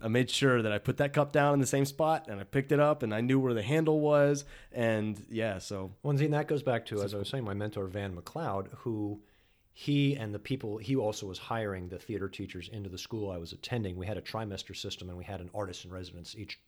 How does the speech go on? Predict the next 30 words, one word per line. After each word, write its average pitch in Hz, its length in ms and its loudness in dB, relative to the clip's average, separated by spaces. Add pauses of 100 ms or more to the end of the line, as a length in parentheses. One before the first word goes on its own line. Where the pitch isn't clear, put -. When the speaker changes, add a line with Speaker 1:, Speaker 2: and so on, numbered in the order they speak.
Speaker 2:
trimester. 101 380 -12 (840)
And 107 420 -4
it - 500 -16
was 101 140 -8
Van 127 340 2
who 110 140 -2
taught 104 360 -6
me 78 300 -16 (360)
early 101 300 -6
on. 117 280 -4
It 95 80 -10
says, 95 240 -8
"If 107 140 -10
you 104 120 -6
can't - 580 -6 (520)
act - 480 -8 (340)
on 107 160 -4
a 95 40 -6
blank 113 420 -4
stage 110 600 -6
in 98 100 -10
a 98 40 -10
black 98 400 -6
turtleneck, 87 560 -10
you're 104 140 -8
not 92 200 -6
acting." - 320 -12 (800)
So - 120 -2
that's 147 260 2
where, 135 100 2